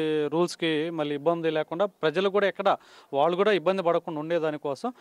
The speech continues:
ఏదైనా ముందస్తుగా, ముందుగా వాళ్ళకు ఒక అనుమతి కానీ ఈ, ఈ మెడిసిన్, ఆ,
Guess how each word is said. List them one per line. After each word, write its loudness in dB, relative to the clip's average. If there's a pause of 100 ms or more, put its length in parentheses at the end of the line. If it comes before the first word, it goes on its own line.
(280)
ఏదైనా 2
ముందస్తుగా, -2
ముందుగా 0
వాళ్ళకు 0
ఒక -6
అనుమతి -2
కానీ -2 (300)
ఈ, 0 (440)
ఈ -6
మెడిసిన్, -2 (100)
ఆ, -4